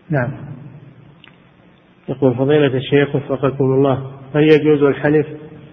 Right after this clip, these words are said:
Speaker 2: بالكتب الأخرى المنزلة كالإنجيل والزبور؟
Speaker 1: نعم، بكلام الله. إذا قصد أصل الكتاب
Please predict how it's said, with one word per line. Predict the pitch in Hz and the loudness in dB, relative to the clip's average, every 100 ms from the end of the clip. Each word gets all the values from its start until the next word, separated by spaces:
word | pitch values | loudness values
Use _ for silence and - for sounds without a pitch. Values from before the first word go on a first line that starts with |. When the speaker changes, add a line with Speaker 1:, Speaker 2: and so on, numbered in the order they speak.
| - - - | -20 -20 0
Speaker 2:
بالكتب | 147 143 156 151 143 | 0 2 0 2 2
الأخرى | 143 139 151 139 131 123 131 | 4 4 0 0 0 0 2
المنزلة | 131 127 143 131 135 110 110 - | 2 4 2 0 -4 -6 -6 -4
كالإنجيل | 135 139 135 131 135 131 | 0 2 0 2 2 2
والزبور؟ | 123 120 123 123 135 135 139 - - - - - _ _ _ _ _ - | 0 -2 -2 0 0 -2 -6 -18 -20 -20 -20 -20 _ _ _ _ _ 2
Speaker 1:
نعم، | 247 202 107 95 | 4 6 2 -4
بكلام | 110 147 175 170 139 | -2 2 4 4 4
الله. | 127 120 117 123 | 4 2 0 -4
إذا | 120 | -4
قصد | 123 156 143 135 | -2 -2 0 0
أصل | 135 151 160 156 139 | 0 0 -2 -2 -6
الكتاب | 139 - 143 143 143 - | -6 -4 2 4 2 -2